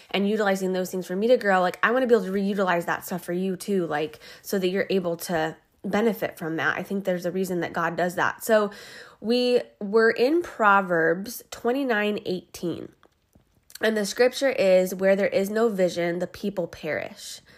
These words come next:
Seems kinda, like, harsh, right? But let's, just bear with me here. So what's the difference between success and significance? First of all,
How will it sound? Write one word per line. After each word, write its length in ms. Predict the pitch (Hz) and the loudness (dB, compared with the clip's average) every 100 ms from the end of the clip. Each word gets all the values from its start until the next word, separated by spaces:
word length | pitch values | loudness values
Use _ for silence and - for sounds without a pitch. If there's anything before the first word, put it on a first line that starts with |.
| - - - | -20 -20 -6
Seems 320 | - 269 247 | 2 2 2
kinda, 240 | 254 208 | -2 0
like, 200 | 190 165 | 0 0
harsh, 360 | - 202 170 - | 0 -2 -2 -2
right? 240 | 160 - | -2 0
But 200 | 185 - | -2 0
let's, 180 | 214 226 - - - | -2 -4 -8 -12 -10
just 280 | 185 202 190 | -4 -4 -2
bear 200 | 214 226 | 2 4
with 200 | 220 196 | 2 0
me 100 | 180 | -4
here. 300 | 170 151 - - - - - | -6 -6 -8 -12 -20 -20 0
So 340 | - 247 233 | 6 8 6
what's 380 | 214 247 339 - | 6 4 4 2
the 80 | 453 | 0
difference 400 | 294 285 254 233 | 0 0 -2 -2
between 480 | 226 - 220 202 | -4 -4 -4 -2
success 640 | 196 196 - - 180 175 - | -2 -6 -6 -2 0 0 -6
and 120 | 170 | -6
significance? 680 | 170 165 165 165 156 - - | -6 -4 -6 -8 -8 -10 -2
First 240 | 262 240 | -2 0
of 80 | 196 | 2
all, 360 | 175 175 - | 2 2 -6